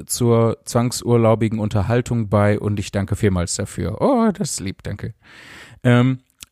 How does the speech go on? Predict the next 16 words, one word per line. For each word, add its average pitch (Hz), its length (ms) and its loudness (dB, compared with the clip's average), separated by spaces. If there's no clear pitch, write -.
übrigens 247 560 0
kann 139 160 4
ich 143 80 0
es 135 140 0
auch 123 120 2
sehr 120 220 2
gut 139 180 0
verstehen, 139 600 0
dass 123 160 -2
ihr 120 100 2
beide 127 680 2
nach 104 420 -2
Online-Live-Auftritten 123 1300 0
total 117 420 0
erschöpft - 500 -2
seid. 85 380 -8